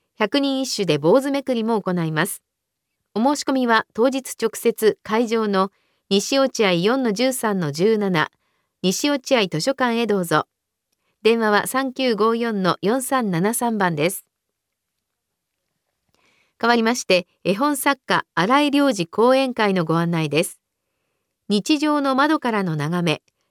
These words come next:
日常ジャーニー新宿。一月二十二日日曜日午後一時半から二時四十五分まで。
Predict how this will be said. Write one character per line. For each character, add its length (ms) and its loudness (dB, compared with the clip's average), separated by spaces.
日 280 -2
常 260 0
ジ 100 0
ャ 120 4
ー 40 2
ニ 180 -2
ー 40 -4
新 300 -2
宿。 380 -2
一 140 -2
月 240 -2
二 140 2
十 240 0
二 160 2
日 260 -2
日 340 -2
曜 200 2
日 260 -2
午 120 4
後 120 2
一 220 -2
時 100 0
半 240 -2
か 80 -2
ら 140 0
二 160 0
時 180 -2
四 220 -2
十 180 0
五 140 -2
分 180 -4
ま 120 -4
で。 180 -4